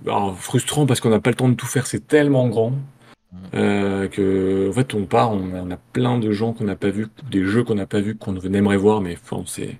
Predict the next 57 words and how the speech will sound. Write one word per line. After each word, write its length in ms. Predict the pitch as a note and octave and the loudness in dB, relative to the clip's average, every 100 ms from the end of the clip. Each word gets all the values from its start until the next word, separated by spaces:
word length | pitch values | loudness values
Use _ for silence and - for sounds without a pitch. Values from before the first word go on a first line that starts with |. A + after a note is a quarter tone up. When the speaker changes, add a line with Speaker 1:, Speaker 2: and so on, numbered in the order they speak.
| - - - - _ _ - | -18 -20 -20 -20 _ _ -20
Speaker 1:
c'est, 180 | - - | -6 -4
c'est 180 | - G#2 | -2 -4
toujours 300 | - A#2+ A#2+ | -2 0 2
comme 140 | A2 | 0
ça. 260 | G#2 A#2 D3 - - - - - | 0 -2 -2 -8 -10 -10 -12 -2
Euh, 1300 | A2+ A2 G#2+ G#2 G#2 G#2 G2+ G2+ G2 F#2+ G2+ - - - - - - - - - _ _ _ - | 4 6 6 6 4 2 0 0 -2 -4 -6 -8 -8 -8 -10 -10 -10 -12 -14 -20 _ _ _ -4
après, 600 | G#2+ G#2+ - B2 C3 C3 | -2 -2 0 4 6 6
le 160 | A2+ G#2 | 4 2
samedi, 420 | - A#2+ A2+ B2+ | 0 0 0 0
beaucoup 320 | A2+ C#3+ G3 | 2 0 2
de 60 | D#3 | 4
monde, 340 | C#3 E3 B2+ | 2 2 -2
beaucoup, 300 | A#2 C#3+ C#3+ | 0 -2 -2
beaucoup 240 | D#3+ C#3 C3+ | -8 -2 -2
de 60 | |
monde 180 | A2+ C3+ | 0 -2
le 60 | A2 | -2
samedi 320 | G2+ F#2+ G#2 | -6 -6 -6
quand 80 | G2+ | -8
même, 140 | G2+ | -10
c'est 120 | - - | -14 -12
compliqué. 440 | A2+ A2 G#2 C3+ - - - _ _ _ _ _ - | -12 -6 -6 -6 -10 -20 -20 _ _ _ _ _ -4
Le 80 | |
dimanche, 340 | G#2 A#2 D#3+ - | 0 2 2 2
ça 60 | |
allait 80 | A#2+ | 2
beaucoup 240 | A2+ C3+ C3+ | 2 2 4
mieux. 300 | A2+ C#3+ - - - - - - | 4 2 0 -12 -16 -16 -20 -8
Euh, 600 | G#2+ G#2+ G#2 G#2+ G#2+ G#2+ G#2 | 0 2 4 2 2 2 2
et 80 | |
par 180 | G#2 G2+ | 0 -6
contre, 220 | - C3 | -4 0
l'année 120 | A#2 G2+ | 0 2
deux 80 | |
mille 120 | G#2 G2+ | 0 0
vingt-trois, 280 | G2 - | -2 -2
il 20 | B2+ | -2
y 40 | |
a 20 | |
quand 80 | G#2+ | -2
même 100 | G2+ | -2
des, 80 | G2 | -2
moi, 200 | G2 B2 | -2 -4
je, 180 | - G#2+ | -6 -10
vous 220 | F#2+ F#2+ | -8 2
verrez, 180 | A2 B2 | 4 4
il 20 | |
y 40 | |
a 20 | |
quand 100 | A2 | 2
même 60 | G#2 | -2
des 80 | G2 | -2
belles 300 | - C#3 C3+ | 2 2 2
sorties 400 | - C3+ - C3+ | 0 -4 -6 -6
qui 100 | B2 | -6
se 80 | - | -6
préparent. 460 | G#2 G#2 B2+ C#3 | -6 -4 -6 -8